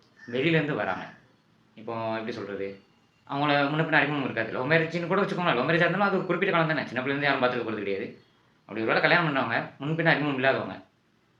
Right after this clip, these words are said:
அந்த அறிமுகம் இல்லாத அந்த கணவனுக்காக அந்த மனைவி பெத்த அப்பா அம்மா விட்டுட்டு வராங்க, கூட பிறந்த தம்பி தங்கச்சி அண்ணன் அக்கா எல்லாத்தையும் விட்டுட்டு வராங்க, உறவுகளை விட்டுட்டு வராங்க, சொந்த ஊரை விட்டுட்டு வராங்க, அவங்களுக்கு பிடிச்ச எத்தனையோ விஷயங்கள் எல்லாத்தையுமே விட்டு கொடுத்துட்டு வராங்க. இதுல இன்னும் சில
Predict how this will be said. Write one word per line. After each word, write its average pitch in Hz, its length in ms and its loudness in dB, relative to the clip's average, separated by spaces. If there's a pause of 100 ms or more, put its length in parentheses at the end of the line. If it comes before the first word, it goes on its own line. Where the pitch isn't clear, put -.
அந்த 113 120 -8
அறிமுகம் 160 240 0
இல்லாத 165 200 6
அந்த 143 120 0
கணவனுக்காக 127 520 2
அந்த 120 100 -4
மனைவி 113 320 -2 (600)
பெத்த 127 200 -4
அப்பா 127 160 2
அம்மா 135 120 0
விட்டுட்டு 107 260 -6
வராங்க, 95 180 -8 (120)
கூட 139 120 -4
பிறந்த 123 280 -2
தம்பி 127 180 -2
தங்கச்சி 123 320 -4 (100)
அண்ணன் 123 280 -2
அக்கா 131 220 0
எல்லாத்தையும் 123 240 -2
விட்டுட்டு 104 200 -8
வராங்க, 95 180 -10 (400)
உறவுகளை 143 340 2
விட்டுட்டு 101 260 -6
வராங்க, 98 220 -6 (220)
சொந்த 123 160 -4 (120)
ஊரை 151 140 0
விட்டுட்டு 110 280 -6
வராங்க, 101 240 -4 (680)
அவங்களுக்கு 131 220 -4
பிடிச்ச 160 220 -2
எத்தனையோ 190 260 0
விஷயங்கள் 160 400 -2 (340)
எல்லாத்தையுமே 147 300 -2
விட்டு 127 160 -6
கொடுத்துட்டு 117 240 -6
வராங்க. 98 200 -8 (840)
இதுல 120 160 -4 (640)
இன்னும் 180 300 -2
சில 143 100 -2